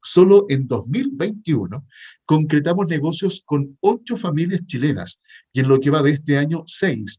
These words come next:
ya han invertido en franquicias que teníamos a la venta. Eso antes no ocurría. Así que aquí hay una nueva oportunidad, eh, por supuesto, para aquellos que cumplan con los requisitos de poder optar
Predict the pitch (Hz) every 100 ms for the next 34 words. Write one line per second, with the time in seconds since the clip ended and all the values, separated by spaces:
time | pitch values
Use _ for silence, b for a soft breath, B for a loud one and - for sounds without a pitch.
0 | - 123 - 143 170 139 120 113 143 147
1 | 147 _ - 196 196 170 170 160 151 143
2 | 160 - b b - 208 147 143 139 139
3 | 127 117 110 101 98 98 B B B 131
4 | 135 143 139 - 147 156 160 156 - 113
5 | 123 139 139 156 156 147 139 107 98 -
6 | _ - 156 180 180 139 160 196 196 151
7 | 160 160 147 131 123 143 135 131 131 131
8 | 147 156 185 240 b b b 104 101 101
9 | 101 107 104 120 120 117 110 110 117 123
10 | - 113 131 120 135 127 120 113 107 123
11 | 151 190 180 196 b b b _ 113 135
12 | 135 127 123 117 113 - 131 127 143 147
13 | 127 - 135 135